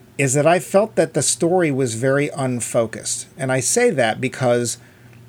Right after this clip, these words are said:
I don't know what the point is, especially with that very, for me,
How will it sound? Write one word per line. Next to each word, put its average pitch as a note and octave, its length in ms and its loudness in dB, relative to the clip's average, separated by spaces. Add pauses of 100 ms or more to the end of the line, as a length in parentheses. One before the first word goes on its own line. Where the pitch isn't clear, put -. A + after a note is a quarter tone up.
(200)
I C#3+ 100 2
don't B2+ 380 0
know D3+ 180 2
what C3+ 320 -2
the B2 100 -2
point C3 600 -4
is, - 420 -8
especially F3+ 720 0
with C#3 220 -2
that C3+ 220 4
very, D3 520 2 (240)
for D3 200 -4
me, C3+ 380 0